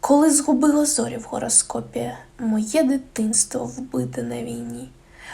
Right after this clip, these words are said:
Лилась пожежі вулканічна лава, стояли в сивих кратерах сади. І захлиналась наша переправа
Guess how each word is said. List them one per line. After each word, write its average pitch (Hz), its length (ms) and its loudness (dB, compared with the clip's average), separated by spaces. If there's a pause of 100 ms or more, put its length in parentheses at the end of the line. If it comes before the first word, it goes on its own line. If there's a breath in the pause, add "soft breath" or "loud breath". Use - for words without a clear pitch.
Лилась 294 400 10
пожежі 277 760 6
вулканічна 262 840 2
лава, 247 560 0 (220 loud breath)
стояли 311 720 2
в 320 60 -2
сивих 277 440 0
кратерах - 580 -6
сади. - 240 -4 (720 loud breath)
І 254 100 4
захлиналась 294 1080 6
наша 294 420 2
переправа 269 840 2